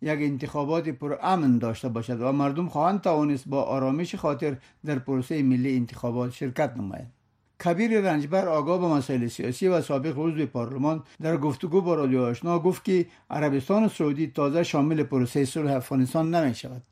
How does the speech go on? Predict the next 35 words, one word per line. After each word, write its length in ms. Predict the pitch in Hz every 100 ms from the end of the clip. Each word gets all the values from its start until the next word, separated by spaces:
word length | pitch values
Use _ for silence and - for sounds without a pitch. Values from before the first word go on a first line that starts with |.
| -
بلکه 360 | 135 175 175 160
از 140 | 127
گذشته‌های 600 | 123 127 127 143 139 127
دور 320 | 113 165 196 - _ -
در 120 | 160
قضیه 440 | - 143 131 156 143
افغانستان 640 | - 131 123 147 139 139
دخیل 360 | 131 123 165 175
بوده 360 | 175 165 160 - _ -
و 60 | 156
یکی 200 | 160 151
از 140 | 135
حامیان 340 | 135 131 147
اصلی 360 | 135 123 135 127
طالبان 600 | - 139 139 139 156 117
بود، 260 | 113 113 _ _ _
اما 280 | - 151 196
در 260 | 160 139 135
یک 80 | 123
حرکت 500 | 143 139 135 175 190
بی 280 | 143 131
سابقه 420 | 120 131 123 127 175
و 120 | 160
شجاعانه 600 | 151 127 120 117 147 147 - _ - _
اخیراً 400 | - 139 185 185 170 -
تغییر 320 | 165 143 170
موقف 400 | 147 127 - 175
داده، 340 | 175 165 165 160 _ 135
جلسه 380 | 143 131 170
بزرگ 380 | 147 143 175 160
علمای 460 | 139 127 135 151 139
دینی 300 | 123 127 139
را 120 | 135
در 200 | 120 110
کشورش 600 | - 123 147 143 135